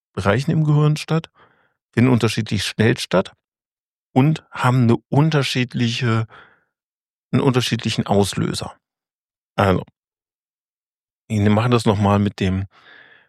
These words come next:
mit dem Döneressen. Rational ist es natürlich so, dass du sagst, „Okay, Mensch, ich muss jetzt einen neuen Entscheidungsmoment treffen. Also, der hat jetzt schon gegessen, was esse ich denn jetzt? Esse ich jetzt trotzdem Döner,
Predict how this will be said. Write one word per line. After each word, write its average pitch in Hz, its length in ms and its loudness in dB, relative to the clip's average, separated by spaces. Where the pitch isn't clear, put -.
mit - 240 -10
dem 87 440 -2
Döneressen. 113 540 0
Rational 160 1120 0
ist 113 100 -4
es 117 100 -6
natürlich 107 420 0
so, 117 200 2
dass 123 180 0
du 117 140 0
sagst, 104 520 0
„Okay, 90 540 0
Mensch, 92 420 -2
ich 98 140 -6
muss 113 240 2
jetzt 104 160 -2
einen 104 80 0
neuen 98 200 2
Entscheidungsmoment 90 720 0
treffen. - 460 -10
Also, 98 320 2
der 98 100 4
hat 92 120 -2
jetzt 95 120 -2
schon 98 120 2
gegessen, 104 380 0
was 98 140 0
esse - 200 -6
ich - 140 -6
denn 85 180 -4
jetzt? - 340 -12
Esse 104 160 0
ich 92 60 4
jetzt - 200 -2
trotzdem 135 420 -2
Döner, 131 380 2